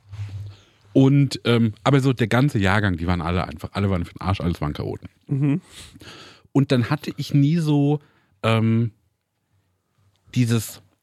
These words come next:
Speaker 1: wo ich das so, diese Ehre, dass ich mit der Schule jetzt durch bin, ne?
Speaker 2: Ja.
Speaker 1: Und durfte auch so keinen Anzug anziehen und so eine Scheiße.
Speaker 2: Mhm.
Speaker 1: Und,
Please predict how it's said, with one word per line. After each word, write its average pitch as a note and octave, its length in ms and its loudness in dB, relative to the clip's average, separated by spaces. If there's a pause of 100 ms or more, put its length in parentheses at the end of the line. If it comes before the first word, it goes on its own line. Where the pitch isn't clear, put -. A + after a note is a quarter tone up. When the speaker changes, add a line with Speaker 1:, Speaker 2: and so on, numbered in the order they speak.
(100)
Speaker 1:
wo G#2+ 60 0
ich - 80 0
das A#2 160 0
so, G#2 260 0 (1080)
diese A#2 200 0 (100)
Ehre, C3+ 340 2
dass A#2+ 180 -2
ich - 40 -14
mit A#2 160 0
der G2+ 100 0
Schule B2 400 0
jetzt F#2+ 280 -2
durch G2 280 -2
bin, D2 240 -10
ne? B2+ 200 0 (100)
Speaker 2:
Ja. A#2+ 240 2
Speaker 1:
Und G#2+ 180 4
durfte B2+ 200 2
auch A2 60 -2
so G#2 140 -2
keinen E2+ 240 -6
Anzug G2 400 -2
anziehen D2+ 340 -6
und D#2+ 120 -6
so F#2 80 -4
eine E2+ 120 0
Scheiße. - 480 -10
Speaker 2:
Mhm. B2 440 2 (460)
Speaker 1:
Und, D3 440 4